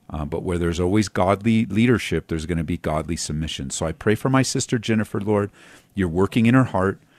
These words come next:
You're working out in her the, I just pray, I just feel, I, I feel, I sense, God, that she's fearful. And I pray about that fear in her heart.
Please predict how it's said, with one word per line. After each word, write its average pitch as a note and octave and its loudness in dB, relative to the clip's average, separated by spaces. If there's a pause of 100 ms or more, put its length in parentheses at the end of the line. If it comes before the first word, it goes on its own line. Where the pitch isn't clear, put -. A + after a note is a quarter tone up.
(400)
You're E2+ -4
working F#2 0
out G#2 2
in G#2+ 0
her G2 2
the, F2 -4 (800)
I B2 0
just - -4
pray, A#2 6
I A2 2
just A2 -4
feel, - 0
I, G2 -2 (200)
I - -12
feel, D2+ -6
I - -10
sense, - -2
God, E2+ -2
that E2 -8
she's - -6
fearful. - -4 (1120)
And D#2 -6
I D2 -8
pray - -2
about E2+ -2
that D#2+ -4
fear D#2+ -4
in D#2 -2
her D2 -6
heart. - -10